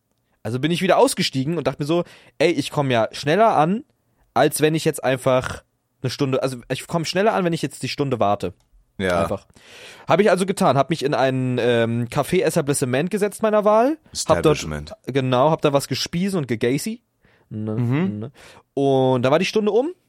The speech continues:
Speaker 1: dann dachte ich so, okay, geh ich wieder hoch, steht auf einmal eine plus siebzig.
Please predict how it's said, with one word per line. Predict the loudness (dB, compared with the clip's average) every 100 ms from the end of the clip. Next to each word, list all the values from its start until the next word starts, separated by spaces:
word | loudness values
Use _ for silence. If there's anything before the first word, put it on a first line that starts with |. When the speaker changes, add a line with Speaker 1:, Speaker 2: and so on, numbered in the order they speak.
| _ _
Speaker 1:
dann | -6 -4
dachte | -4 -4
ich |
so, | -6
okay, | -4 -4 -6 -6
geh | -4
ich |
wieder | 0
hoch, | 0 0 -4 _ _
steht | -8 -2
auf | 0
einmal | 0 -2
eine | -2
plus | -2
siebzig. | -2 -2 -4 -10 -12